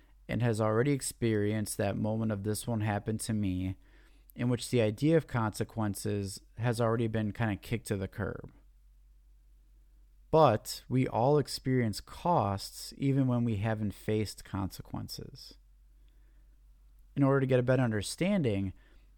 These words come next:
of how alcohol, drugs, gambling, or even social media use has impacted your life,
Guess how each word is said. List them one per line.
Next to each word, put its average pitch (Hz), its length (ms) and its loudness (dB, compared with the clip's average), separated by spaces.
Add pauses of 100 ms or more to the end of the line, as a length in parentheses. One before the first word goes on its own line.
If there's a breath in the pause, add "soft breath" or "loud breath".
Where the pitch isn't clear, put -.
(160 soft breath)
of 113 140 -2
how 110 340 2
alcohol, 107 580 0
drugs, 104 580 -2
gambling, 104 500 -2
or 101 100 -2
even 104 220 -2
social 104 360 -6
media 104 520 -2 (720 soft breath)
use 110 360 0
has 107 180 0
impacted 123 500 0
your 104 160 -2
life, 95 460 -2